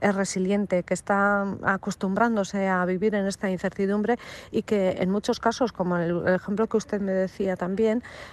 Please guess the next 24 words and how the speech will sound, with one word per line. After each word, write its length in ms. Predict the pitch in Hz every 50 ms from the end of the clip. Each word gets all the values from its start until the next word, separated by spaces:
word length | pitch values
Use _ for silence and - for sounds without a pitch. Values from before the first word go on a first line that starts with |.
| - - -
eh, 240 | - - 185 175 175
bueno, 400 | 170 180 - 196 208 220 247 247
los 360 | 240 220 202 190 185 180 - -
mayores 560 | 196 185 190 185 185 190 247 262 240 220 -
costes 500 | - - - 240 226 - - - 180 165
de 100 | - 180
producción 560 | - - 185 180 180 170 - - 220 220 226
se 80 | - 220
están 260 | 202 - - 226 226
pudiendo 380 | - 226 202 202 208 226 226 220
repercutir 800 | 196 190 - - 190 175 - - 180 175 - - 233 233 202
también 560 | - - 190 180 180 175 202 214 220 226 247 -
en 320 | - 185 185 175 175 180 170
el 220 | 170 165 170 175 -
precio 320 | - - 185 - 226 220
final 460 | - - 202 180 185 190 202 208 196
de 320 | - 180 180 175 175 170 165
venta 360 | 170 180 180 180 170 175 175
de 220 | 170 170 170 170 160
cada 220 | - 170 160 165
uno 200 | 175 180 185 175
de 80 | 170 165
los 160 | 160 151 160
productos. 540 | - - 170 165 185 190 - - 180 175